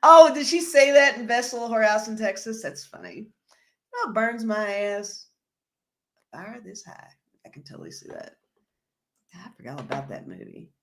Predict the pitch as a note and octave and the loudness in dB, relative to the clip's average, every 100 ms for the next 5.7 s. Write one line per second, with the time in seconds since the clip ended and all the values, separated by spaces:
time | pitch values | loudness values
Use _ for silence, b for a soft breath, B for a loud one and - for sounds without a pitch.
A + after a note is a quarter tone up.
0 | _ _ _ _ _ _ _ _ _ _ | _ _ _ _ _ _ _ _ _ _
1 | _ _ _ E4+ G4+ - G3 F#3+ A#3+ D4+ | _ _ _ -2 -2 -4 -8 -4 2 6
2 | E4 D#4 - b b b b b _ _ | 6 4 -4 b b b b b _ _
3 | _ _ - A3 B3+ A4+ D4+ F3+ D3 - | _ _ 6 8 8 8 6 4 -8 -14
4 | - - A#3+ F4+ D#4 A#3+ D#3 C#3+ - A3 | -16 -6 2 2 2 -2 -4 -8 -2 2
5 | C4+ D#4+ C4 A#3 A#3 A#3 - | 2 2 2 4 6 4 2